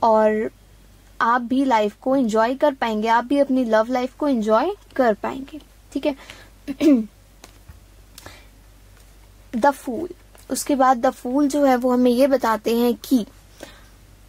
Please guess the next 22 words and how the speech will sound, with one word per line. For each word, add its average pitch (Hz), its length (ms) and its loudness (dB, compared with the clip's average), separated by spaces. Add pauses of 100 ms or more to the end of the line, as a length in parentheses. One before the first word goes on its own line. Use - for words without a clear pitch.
(220)
हो 294 100 6
सकता 277 360 0
है 240 420 -4 (600)
औरों 254 320 4
की 294 140 -2
नजरों 247 320 2
में 240 280 0
आप 240 240 2 (120)
गलत 226 280 -6
step 226 320 -6
उठा 220 300 -6
रहे 220 160 -4
हों, 220 260 -8 (420)
ठीक 240 200 -4
है, 233 100 -6 (280)
औरों 262 260 4
की 302 100 -2
नजरों 262 360 2
में 254 280 -2
आप 240 220 0 (560)
फूल 262 420 0
हों, 208 300 -4